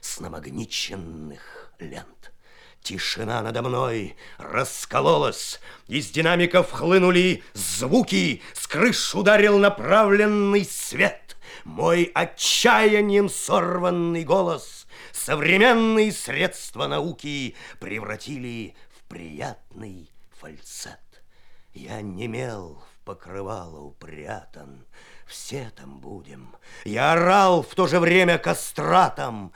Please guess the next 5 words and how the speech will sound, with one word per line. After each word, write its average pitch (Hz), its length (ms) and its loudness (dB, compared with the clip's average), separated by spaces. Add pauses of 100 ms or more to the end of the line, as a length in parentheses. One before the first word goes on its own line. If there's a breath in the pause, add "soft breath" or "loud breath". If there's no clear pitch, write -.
(200 loud breath)
в 143 240 -4
уши 160 720 0 (140 loud breath)
людям. 147 800 2 (200 loud breath)
Саван 131 880 -6 (180)
сдернули. - 920 -10